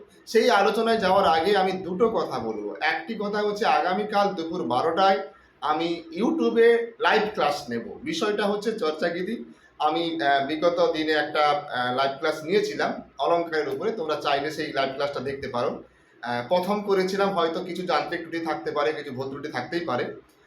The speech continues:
তো আমি করেছিলাম এবং আগামীকাল বারোটার সময় করব, তোমরা বারোটার সময় লাইভ ক্লাসে জয়েন হতে পারো। দ্বিতীয় যে কথাটি বলবো, সেটা অনেক শিক্ষার্থী তারা জানতে চেয়েছিল, আহ, যে আমাদের অফলাইনে আমরা ক্লাস নিই কিনা।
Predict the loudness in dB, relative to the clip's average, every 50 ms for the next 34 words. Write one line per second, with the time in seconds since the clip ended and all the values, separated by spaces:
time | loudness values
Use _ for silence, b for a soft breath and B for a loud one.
0 | b b _ -4 0 2 2 2 2 0 -2 -4 -10 -20 -20 _ _ _ -4 -2
1 | 0 0 2 4 6 6 6 6 4 2 0 0 2 2 2 2 2 2 2 0
2 | 2 2 2 2 4 2 2 2 0 -2 -6 -6 -4 -4 -4 -4 -4 -4 -6 -6
3 | -8 -10 -8 -8 -4 0 2 2 2 0 -2 -4 -4 -2 -2 -2 -2 -6 -6 -6
4 | -6 -4 -4 -6 -8 -10 b b b b -4 -4 -4 -4 -4 -6 -6 -4 -6 -6
5 | -4 -4 -4 -4 -4 -6 -10 -10 -12 -14 -16 -20 -20 -20 -20 _ _ _ b b
6 | b b b b _ -18 -10 -6 -4 -4 -2 -2 -2 0 0 0 0 0 2 2
7 | 2 0 0 -2 0 0 -2 0 0 0 -2 -2 -2 -2 0 0 2 2 4 4
8 | 2 2 0 -2 -4 -6 -6 -6 -4 -4 -4 -2 -4 -4 -6 -4 -4 -4 0 2
9 | 4 4 4 4 4 2 2 2 0 -2 -4 -2 0 0 0 0 0 -2 0 2
10 | 2 2 2 2 2 2 2 2 0 0 0 0 0 0 0 2 2 2 2 2
11 | 2 0 2 2 0 0 0 -2 -2 0 0 0 0 0 -2 -8 -8 -8 -8 -8
12 | -8 -10 -10 -10